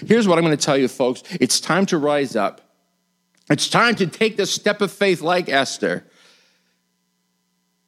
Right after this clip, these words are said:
and understand this. God has given us a command. It's a command and it's a promise. Did you get that?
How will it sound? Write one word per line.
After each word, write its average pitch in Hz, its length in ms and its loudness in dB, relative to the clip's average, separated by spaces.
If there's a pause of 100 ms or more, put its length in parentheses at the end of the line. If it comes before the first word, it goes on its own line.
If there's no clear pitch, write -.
(300)
and 123 160 0
understand 127 600 0
this. - 460 -2 (480)
God 175 380 4
has 143 260 0
given 139 320 4
us - 500 -2 (320)
a 110 60 2
command. 107 640 -2 (800)
It's 135 180 4
a 143 60 0
command 185 680 4
and 147 160 4
it's 147 160 0
a 147 60 4
promise. - 840 0
Did 120 100 -2
you 135 80 -4
get 175 220 0
that? 175 400 -4